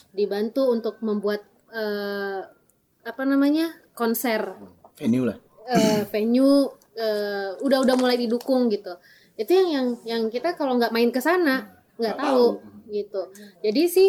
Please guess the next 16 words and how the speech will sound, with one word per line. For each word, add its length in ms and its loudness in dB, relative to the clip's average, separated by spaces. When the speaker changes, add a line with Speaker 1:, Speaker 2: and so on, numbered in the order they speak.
Speaker 1:
kalau 300 -2
menurutku 880 0
ya, 540 -2
eh, 520 0
emang 640 2
kita 200 -2
perlu 320 4
main 480 -2
untuk 240 -8
merangkul 340 -4
Speaker 3:
Hmm. 80 -6
Speaker 1:
teman-teman 420 -6
ini. 220 -18
Eh, 460 -8
setelahnya 1080 0
mereka, 580 -4